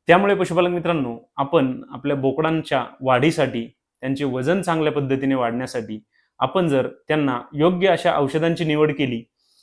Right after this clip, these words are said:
तर त्या ठिकाणी पशुपालक मित्रांनो, त्यांचे जे वजन आहे, ते खूप चांगल्या पद्धतीने वाढण्यासाठी आपल्याला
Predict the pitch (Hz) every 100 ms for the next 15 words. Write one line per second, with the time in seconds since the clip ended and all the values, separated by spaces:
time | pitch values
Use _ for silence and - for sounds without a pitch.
0 | _ _ 143 139 190 185 185 175 165 170
1 | 165 165 160 156 120 - - 143 143 165
2 | 151 139 160 156 123 113 - _ _ _
3 | - 180 160 - - 220 - 160 156 175
4 | 180 165 165 175 156 143 160 156 143 127
5 | 120 135 135 160 131